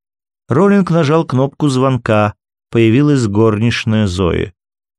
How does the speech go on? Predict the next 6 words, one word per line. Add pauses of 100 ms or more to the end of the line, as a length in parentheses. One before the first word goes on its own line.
(160)
Роллинг
спросил,
глядя
мимо
неё: (320)
"Мадам?"